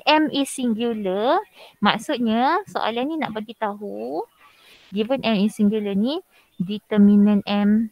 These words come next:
adalah kosong. So, saya gunakan formula determinant, saya samakan dia dengan kosong untuk dapatkan nilai T. So, saya dapat T sama dengan lapan. So, ini adalah maksud M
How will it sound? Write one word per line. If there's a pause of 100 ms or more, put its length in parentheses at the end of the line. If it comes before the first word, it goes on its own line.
adalah (540)
kosong. (400)
So,
saya
gunakan
formula
determinant,
saya
samakan
dia
dengan
kosong
untuk
dapatkan
nilai (160)
T. (220)
So,
saya
dapat
T
sama
dengan
lapan. (560)
So,
ini
adalah
maksud (400)
M